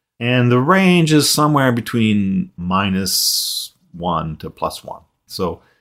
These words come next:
it's a range that really depends on where you are, and it kind of straddles the standard. But compared to additionality, for example, which could be causing, like, forty,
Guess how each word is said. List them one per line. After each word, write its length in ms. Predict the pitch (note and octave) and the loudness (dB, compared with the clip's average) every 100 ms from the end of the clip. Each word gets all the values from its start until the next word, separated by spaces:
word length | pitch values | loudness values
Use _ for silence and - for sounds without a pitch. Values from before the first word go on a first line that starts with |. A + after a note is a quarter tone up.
| _ | _
it's 220 | G#2+ G2+ G#2+ | -2 0 0
a 60 | |
range 400 | G2 B2+ C#3 B2 | 2 2 2 0
that 100 | - | 0
really 160 | G#2 A2 | 0 2
depends 320 | - A2 G#2 | 2 0 0
on 80 | G2 | 0
where 120 | G2 | 0
you 200 | G2+ A#2+ | 2 4
are, 560 | C#3+ C#3 C3+ C3 C3+ - | 4 6 4 4 0 -4
and 300 | G#2+ G#2+ G#2 | -4 -2 -2
it 280 | G2+ - - | -4 -8 -10
kind 160 | A2 | -8
of 60 | F#2+ | -6
straddles 640 | - A2+ G#2+ F#2+ F#2+ - - | -2 0 2 0 -2 -6 -8
the 80 | |
standard. 480 | E2 - E2+ D#2 - _ _ _ _ _ _ | -10 -10 -10 -12 -14 _ _ _ _ _ _
But 120 | A#2+ | -4
compared 380 | - B2 E3 D#3 | 0 4 4 4
to 120 | B2+ | 2
additionality, 560 | G2+ G2+ A#2 C#3+ C3+ A2+ | 2 0 2 2 2 2
for 80 | A2 | 0
example, 360 | G#2 F#2+ F#2+ | 0 -2 -2
which 180 | F#2 - | -4 -4
could 120 | - | -6
be 80 | E2+ | -6
causing, 320 | - F2+ E2 | -4 -4 -4
like, 200 | D#2 C#2+ | -10 -14
forty, 580 | - B2+ A2+ D#2+ D#2 - | -4 0 0 -2 -12 -20